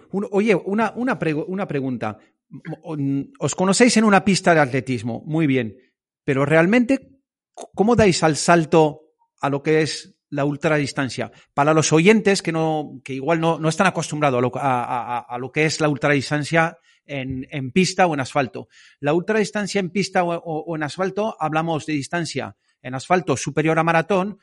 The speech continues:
entonces, bueno, hay pruebas de cincuenta kilómetros, pruebas de cien kilómetros, y después hay carreras, de las cuales hablaremos un poco más adelante en el po-, en el podcast, específicas,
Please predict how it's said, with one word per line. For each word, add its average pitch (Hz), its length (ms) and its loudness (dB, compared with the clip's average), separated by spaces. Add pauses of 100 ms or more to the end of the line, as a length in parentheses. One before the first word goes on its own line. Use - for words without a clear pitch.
(100)
entonces, 139 320 -6
bueno, 143 340 -2
hay 147 200 0
pruebas 151 420 4
de 139 100 -2
cincuenta 147 460 -2
kilómetros, 202 720 0 (160)
pruebas 143 320 -4
de 147 80 0
cien 165 260 -2
kilómetros, 190 720 -2 (260)
y 175 80 -6
después 202 400 0
hay 160 260 0 (240)
carreras, 175 560 4
de 127 60 -10
las 135 160 0
cuales 156 200 4
hablaremos 147 420 4
un 151 100 -6
poco 156 180 0
más 156 200 0
adelante 151 320 2
en 147 60 0
el 143 100 -2
po-, 156 160 -6
en 143 120 -4
el 135 140 -2
podcast, 185 540 2 (260)
específicas, 160 1040 -2